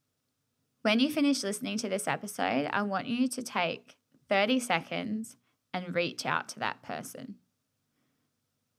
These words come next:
Give them a call, send them a text, slide into their D Ms, do ever what,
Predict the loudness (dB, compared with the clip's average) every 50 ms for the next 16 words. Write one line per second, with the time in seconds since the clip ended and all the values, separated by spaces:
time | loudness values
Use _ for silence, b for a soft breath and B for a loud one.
0 | _ _ _ _ _ _ _ _ 0 0 0 2 2 4 4 4 4 4 4 4
1 | 4 4 4 4 2 -2 -4 -10 -16 _ -20 _ -10 0 2 2 4 4 4 4
2 | 4 2 2 4 4 6 6 6 4 0 -6 -14 -16 -18 -20 _ _ _ _ _
3 | -20 -16 -6 0 4 6 6 6 6 6 6 6 4 6 4 6 4 4 4 4
4 | 4 4 4 4 4 2 0 -2 -4 -6 -8 -10 b b b b b _ -2 0
5 | 0 2 4 4 4 6 6 4 4 4 2 2 -2